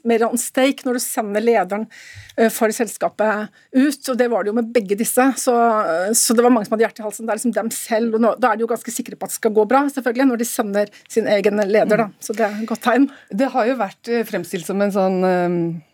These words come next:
Speaker 2: hanekamp da, mellom Richard Branson og, og Bezos. Hvor reell, eh, om å komme u-, først ut i verdensrommet, hvor reell var den?
Speaker 1: Ja, d-, ifølge Branson så, så hadde de ikke det noe, så ha-, så tenkte ikke han i de baner.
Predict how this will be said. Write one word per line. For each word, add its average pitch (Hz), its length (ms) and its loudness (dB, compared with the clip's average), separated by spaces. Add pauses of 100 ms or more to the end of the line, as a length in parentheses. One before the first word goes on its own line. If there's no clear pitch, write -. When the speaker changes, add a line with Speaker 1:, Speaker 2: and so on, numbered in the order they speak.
(240)
Speaker 2:
hanekamp 208 680 2
da, 330 100 4
mellom 190 300 2
Richard 170 300 -6
Branson 165 460 -4
og, 170 340 -2
og 175 100 -2
Bezos. 175 300 -4
Hvor 196 160 0
reell, 190 380 0
eh, 190 340 -2
om 196 140 -2
å 202 100 -4
komme 180 300 -2
u-, 165 40 -8
først - 280 -6
ut 165 100 -6
i 208 60 -6
verdensrommet, 185 440 0
hvor 233 140 2
reell 196 240 2
var 190 140 2
den? 208 200 2 (580)
Speaker 1:
Ja, 233 240 4
d-, 214 100 -4 (220)
ifølge 262 280 2
Branson 220 440 2
så, 285 160 2 (360)
så 277 140 -2
hadde 214 240 0
de 202 80 0
ikke 220 140 0
det 226 80 4
noe, 220 520 -2
så 247 120 2
ha-, 262 100 2
så - 100 -4
tenkte 240 280 2
ikke 247 160 0
han 220 140 -2
i - 20 -2
de 220 120 2
baner. 226 360 2